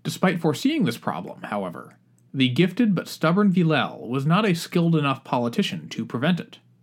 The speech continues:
And of course, there were personal issues at stake as well as political. The romantic writer and world traveler Chateaubriand and the cold, technocratic Villèle were poorly equipped to understand or even respect each other,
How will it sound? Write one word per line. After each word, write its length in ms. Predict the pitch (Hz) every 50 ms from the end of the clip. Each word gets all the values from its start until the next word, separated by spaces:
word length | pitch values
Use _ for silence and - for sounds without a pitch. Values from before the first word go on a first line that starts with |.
| _ _ _ _ _ _ _ _ _ _ _ _ -
And 200 | 180 208 202 190
of 80 | 170
course, 340 | 165 190 170 160 151 - -
there 200 | 165 147 139 139
were 180 | 139 135 127 120
personal 500 | - - 254 247 233 - - 123 117 110
issues 340 | 104 - - - - -
at 140 | 123 117 -
stake 340 | - - 107 95 98 - -
as 120 | 120 120
well 200 | - 117 110 107
as 120 | 101 104 -
political. 500 | - - 151 185 180 165 - - - - _ _ _ _ _ _ _ _ _ _ _ _ _ _ _
The 160 | - 143 139 131
romantic 480 | 131 127 123 139 165 180 175 175 165
writer 400 | 139 135 135 143 147 151 147 147
and 180 | 143 131 123 117
world 300 | 135 151 156 160 156 160
traveler 400 | - 156 143 143 139 135 131 127
Chateaubriand 840 | 127 - 135 127 - 135 120 123 131 139 151 139 113 - - - - -
and 160 | - 131 123
the 140 | 117 113 113 117
cold, 460 | - - - 156 143 143 147 143 147 -
technocratic 680 | - 160 165 - 135 - - 143 131 131 127 123 -
Villèle 540 | - 113 110 131 156 135 92 - - - - _ _ _ _ _ _ _ _ _
were 360 | 165 156 156 156 156 156 - - -
poorly 400 | - 247 269 294 269 254 240 196
equipped 420 | 170 170 - - 156 - - -
to 140 | - - -
understand 720 | 160 160 170 180 170 - - 147 135 131 135 139 135 135
or 260 | 131 135 131 - - -
even 280 | 220 240 240 277 226
respect 520 | 185 147 131 - - - 185 165 170 - -
each 160 | 117 107 -
other, 200 | - - -